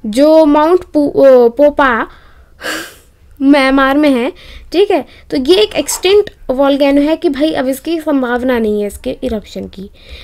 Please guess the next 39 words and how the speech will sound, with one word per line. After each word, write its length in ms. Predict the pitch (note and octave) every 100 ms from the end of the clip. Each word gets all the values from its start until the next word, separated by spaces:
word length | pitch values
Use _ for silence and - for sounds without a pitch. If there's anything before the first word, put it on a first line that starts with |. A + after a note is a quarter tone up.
| -
Next 340 | C#4 E4+ - -
देखते 240 | C#4+ C#4+
हैं 100 | D4
सुनामी। 680 | F4 D4+ C4+ A#3+ A#3 A3 F#3+ - - - -
इसका 260 | B3+ - F4+
जो 160 | G4
टी 300 | F4+ - F4
है 160 | F4 E4+
वो 120 | G4
silent 480 | - C4 B3+ D4+ D4
रहता 260 | B3+ A#3
है, 100 | C4
तो 120 | D4+ E4
tsunami 520 | D#4 C#4+ B3+ C#4 D#4
नहीं 240 | C#4 C#4 D4+
बोलते 280 | B3 G#3+ A#3
हैं, 60 |
इसको 140 | A#3 D4+
सुनामी 580 | - A#3 A3 A3 C4
बोलते 320 | A3 F#3+ F#3+ G3
हैं। 160 | F#3 - - - - -
अब 100 | G#4+
सुनामी 560 | F#4+ D#4+ D4+ D4+ F4+
देखो, 240 | D#4 D4+ E4
जो 120 | D#4+
सुनामी 500 | F4 D4+ C#4 C4+ E4
होता 280 | D#4+ C#4+ C#4
है 180 | D#4+ F#4 - - - - A#3
ये 560 | A3+ E4 F4+ G4 G#4
earthquake 720 | - - F4 F#4+ F#4 G#4 G4+ F#4+
की 140 | F#4+
वजह 200 | G4 F#4
से 140 | F#4+ F#4
होता 300 | F4 F4 F#4
है 200 | F#4 F4+
या 120 | E4+
फिर 200 | E4 C#4
volcanic 600 | D4 C#4 D4 D4+ F4 F4
eruption, 500 | D4 C#4+ - A#3